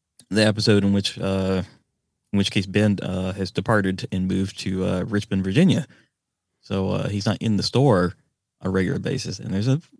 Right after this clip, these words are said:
decent amount of people. It's like, "Oh, I didn't know that. I was wondering where he was."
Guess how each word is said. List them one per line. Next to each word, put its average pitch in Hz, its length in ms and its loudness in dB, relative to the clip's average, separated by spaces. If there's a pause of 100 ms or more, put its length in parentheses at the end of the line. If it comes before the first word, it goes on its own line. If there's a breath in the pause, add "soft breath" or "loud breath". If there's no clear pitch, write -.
(520)
decent 220 300 2
amount 185 240 4
of 151 40 0
people. 196 240 2
It's 151 120 0
like, 160 100 -4
"Oh, 180 140 0
I 175 60 0
didn't 175 160 2
know 180 120 4
that. 143 140 2
I 117 40 -4
was 113 120 -2
wondering 135 260 0
where 131 160 -4
he 131 60 0
was." 127 360 -2